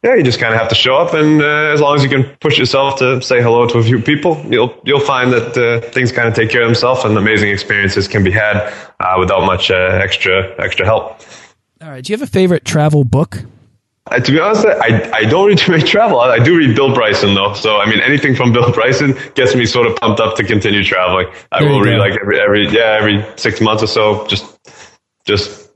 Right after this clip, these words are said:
Speaker 1: you know, download one of his books on Kindle and, and, uh, and read. It sort of does keep it. His, his style to me connect, connects with me, uh, f-, uh, you know, and, uh, yeah, that, that's, that's pretty much what I would say.
Speaker 2: All right. Do you have a, uh, do you have a favorite piece of travel gear that you take everywhere you go?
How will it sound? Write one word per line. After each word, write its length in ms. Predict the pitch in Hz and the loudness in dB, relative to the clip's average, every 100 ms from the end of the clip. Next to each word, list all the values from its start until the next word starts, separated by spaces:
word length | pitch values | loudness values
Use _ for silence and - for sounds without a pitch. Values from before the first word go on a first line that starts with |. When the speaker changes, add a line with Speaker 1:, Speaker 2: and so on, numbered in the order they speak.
| - | -6
Speaker 1:
you 120 | 98 | -4
know, 80 | 98 | -2
download 360 | 98 95 95 92 | -2 -2 0 0
one 100 | 95 | 0
of 80 | 92 | -2
his 100 | 95 | -4
books 180 | 92 | -2
on 200 | 101 95 | -2 -2
Kindle 320 | 95 139 127 113 | 0 0 2 2
and, 200 | 107 101 | 2 2
and, 220 | 101 98 | 0 2
uh, 140 | 98 - | 0 0
and 160 | 92 | 0
read. 220 | 98 95 | 2 0
It 160 | 90 90 | -2 -2
sort 180 | 104 92 | 0 2
of 60 | |
does 180 | 90 90 | 2 -2
keep 220 | - 92 92 | -2 -4 -2
it. 300 | 85 - - - _ | -2 -4 -14 -20 _
His, 220 | 139 117 117 | 0 0 0
his 200 | 147 - | -2 0
style 420 | 127 117 110 110 | 0 2 0 -2
to 80 | 110 | -2
me 180 | 110 | 0
connect, 260 | 107 110 113 | 0 -2 -2
connects 260 | 123 110 113 | -2 -2 -2
with 100 | 98 | 0
me, 260 | 95 92 - - | 0 -2 -6 -6
uh, 340 | 101 98 98 - | -2 0 0 0
f-, 40 | 90 | -2
uh, 120 | 98 98 | -2 0
you 80 | |
know, 240 | 95 95 - - - _ | -2 -2 -8 -18 -20 _
and, 280 | 92 87 85 | -4 -2 0
uh, 240 | 87 87 - | 2 2 0
yeah, 260 | 131 - - | -2 -2 0
that, 240 | 92 92 | 0 2
that's, 500 | 101 101 - - - | 0 -2 -6 -10 -6
that's 420 | 98 90 - - | -4 -4 -10 -10
pretty 200 | 117 104 | -2 0
much 200 | 95 87 87 | 0 0 0
what 100 | 87 | 0
I 40 | |
would 80 | 85 | 0
say. 240 | 85 87 - - - - 185 | 0 -2 -2 -18 -20 -4 2
Speaker 2:
All 80 | 220 | 2
right. 160 | - | 2
Do 120 | 156 | 2
you 60 | 185 | 2
have 80 | 208 | 4
a, 140 | 214 | 4
uh, 240 | 190 165 143 | 4 2 2
do 80 | 175 | 0
you 40 | |
have 80 | 165 | 0
a 20 | |
favorite 220 | 175 151 | 0 2
piece 180 | 139 151 | 2 2
of 60 | 127 | 2
travel 300 | 151 135 127 | 2 2 0
gear 360 | 113 123 147 | 2 2 2
that 120 | 160 127 | 2 0
you 80 | |
take 180 | 131 131 | 0 2
everywhere 220 | 127 127 | 2 4
you 100 | 123 117 | 2 2
go? 200 | 123 | 2